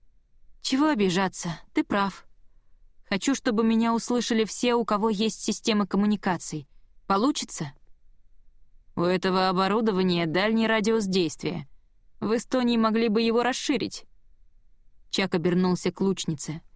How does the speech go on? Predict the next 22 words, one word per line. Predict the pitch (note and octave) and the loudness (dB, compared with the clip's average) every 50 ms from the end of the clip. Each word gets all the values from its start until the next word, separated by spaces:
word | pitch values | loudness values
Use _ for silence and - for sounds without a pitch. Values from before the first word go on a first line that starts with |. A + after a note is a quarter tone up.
| - - - - - - - - - - - - | -20 -20 -20 -20 -20 -20 -20 -20 -20 -20 -16 -8
«Вряд | - F#3 F#3 G#3 B3+ B3+ B3+ - | -4 -2 0 0 0 0 0 0
ли | A#3 A3+ A3 | 0 -2 0
ты | - A3+ A3 | 0 -2 -4
помнишь, | - - - C#4+ C#4 A3 F3 D3 D3 C#3 - - - - - - - - | -2 -2 0 0 2 2 0 0 -2 -4 -6 -8 -10 -12 -18 -14 -6 -2
но | F3 F#3 F#3+ F#3+ | 0 0 2 2
вы | A3 A#3 | 2 2
с | G#3+ F3+ | 2 0
Дунканом | F3 A#3+ A#3+ A#3+ - A#3 A3 A3 G#3+ - - | 0 0 0 0 0 0 0 0 0 0 0
уже | - A3 G3 A3+ A3 | 0 0 0 0 0
проделывали | - A3 G#3 F#3 E3+ G3+ G3+ G#3+ A3 G3+ F3 F3+ F3 | 0 0 0 2 2 2 2 2 2 2 2 2 2
нечто | F3 F3 E3+ D#3 - - E3+ - | 2 0 0 -2 -4 -4 -4 -2
подобное. | - F#3 F3+ F3+ F3+ D#3+ - E3 D#3 C#3 C3 C#3+ - - - - - - - - - - - - - | -2 -2 0 0 -2 -2 -2 -2 -4 -4 -4 -8 -10 -16 -20 -20 -20 -20 -20 -20 -20 -20 -20 -18 -8
Мы | - F#3+ A3 A#3 | -4 -2 -2 0
тогда | - B3+ A#3+ A#3 A3 A#3+ A#3 | 0 0 2 2 2 4 4
устроили | A#3 A3 - - A#3+ A#3+ A#3 A#3 A3+ A3+ A3+ | 2 0 0 0 2 4 4 4 4 2 2
вещание | G#3 A3+ G3 - - C4 B3 A#3+ A#3 A3+ A3 G#3+ | 2 0 0 0 0 2 2 2 2 2 2 0
чуть | G3+ - - A#3 G#3+ - | 0 0 0 0 0 0
ли | G3+ A3 | 0 2
не | G#3+ A3 A3 | 2 2 2
на | G#3+ G#3 G3+ G3+ | 2 2 2 2
весь | F#3+ G3 F#3+ F#3 - - | 2 2 2 0 0 0
мир». | G3+ G3+ F#3+ F3+ E3 D#3 C#3+ | 0 2 2 2 0 -2 -4